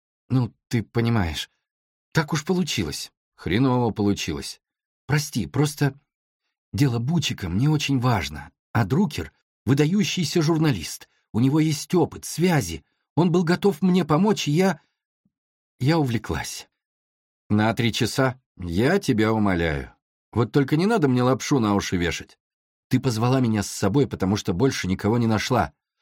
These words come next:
А стоило тебе увидеть знакомого, как ты бросила меня на поклонников понтифика.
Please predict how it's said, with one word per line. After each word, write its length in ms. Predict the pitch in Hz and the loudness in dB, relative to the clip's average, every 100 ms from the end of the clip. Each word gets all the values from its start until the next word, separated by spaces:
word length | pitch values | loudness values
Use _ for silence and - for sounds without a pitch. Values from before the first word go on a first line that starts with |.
| _ | _
А 140 | - 117 | -2 0
стоило 400 | - 180 147 135 | 2 2 4 2
тебе 220 | 123 135 | 2 2
увидеть 380 | 143 147 143 104 | 4 2 0 -2
знакомого, 720 | 98 117 - 185 107 73 69 _ _ | -2 -2 0 2 2 -2 -8 _ _
как 180 | - 160 | -2 0
ты 100 | 220 | 2
бросила 460 | 151 156 120 110 110 | 4 4 2 0 0
меня 460 | 117 143 143 110 - | 2 2 2 0 0
на 160 | 139 | 0
поклонников 720 | 135 131 139 135 120 101 101 | 2 2 2 2 2 0 -2
понтифика. 680 | - 101 85 80 - - - | 0 0 0 -8 -10 -14 -18